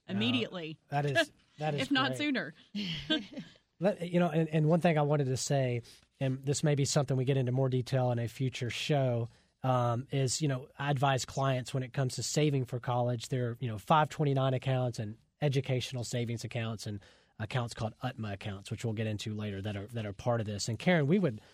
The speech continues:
Speaker 1: this was great. We'd love to have you back. Is that okay? Can we have you back?
Speaker 3: Absolutely. I would love to come back.
Speaker 1: I think we could, we could fill a whole show talking about college. This has been great.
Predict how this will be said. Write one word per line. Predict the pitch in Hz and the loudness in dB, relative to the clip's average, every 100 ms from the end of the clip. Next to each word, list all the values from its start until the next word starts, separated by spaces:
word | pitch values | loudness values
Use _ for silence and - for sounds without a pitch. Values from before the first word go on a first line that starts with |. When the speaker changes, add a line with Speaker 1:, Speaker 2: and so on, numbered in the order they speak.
| _ | _
Speaker 1:
this | - 214 | 0 0
was | 139 | 0
great. | - 135 147 107 | 0 2 2 2
We'd | 170 | 2
love | 127 156 143 | 4 4 4
to | |
have | 127 123 | 2 0
you | 113 | 0
back. | 117 127 104 | -2 -2 -4
Is | 113 | -2
that | 147 | 0
okay? | 160 151 202 | 0 -2 -2
Can | 160 | -2
we | |
have | 147 | 0
you | 214 | 0
back? | |
Speaker 3:
Absolutely. | 226 165 151 151 202 220 160 | -2 -6 -6 -6 -6 -4 -4
I | 143 | -4
would | 156 156 | -4 -4
love | 151 | -6
to | - | -8
come | - 139 | -10 -8
back. | 147 | -8
Speaker 1:
I | |
think | 165 | -2
we | 165 | 0
could, | 147 123 | 0 0
we | 143 | 0
could | 147 123 | 0 0
fill | - 139 | 2 2
a | 127 | 2
whole | 139 | 2
show | 127 - 156 139 | 0 2 2 2
talking | 127 117 120 | 0 -2 -2
about | 113 110 | -4 -6
college. | - 110 98 - | -6 -6 -6 -6
This | 131 - | -6 -6
has | 120 | -6
been | 120 | -6
great. | 110 113 107 | -2 -2 -4